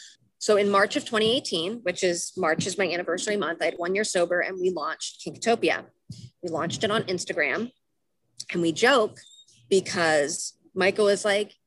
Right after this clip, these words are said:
"Yeah, do Kinkajous." He never thought that we'd get Kinkajous for, like, a year or two. He's like, "There's no way this will take off." Forty-eight hours of posting on Instagram, we got a call for Chloe. Um, and within a couple weeks, she arrived.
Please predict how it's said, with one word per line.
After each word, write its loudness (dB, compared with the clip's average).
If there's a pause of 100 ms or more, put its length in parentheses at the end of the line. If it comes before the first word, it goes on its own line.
"Yeah, 0
do 2
Kinkajous." 0 (340)
He 6
never 6
thought 2 (640)
that 4
we'd 0
get 6
Kinkajous 0
for, 0
like, 2
a 2
year 2
or 0
two. -10
He's -2
like, 4
"There's 0
no 0
way 2
this -2
will -10
take -4
off." -2 (300)
Forty-eight 8
hours 4
of 0
posting 0
on 2 (300)
Instagram, 4 (240)
we 0
got 4
a 0
call 0
for -8
Chloe. -2 (400)
Um, 4
and 6
within 4
a 2
couple 2
weeks, -2
she 0
arrived. -4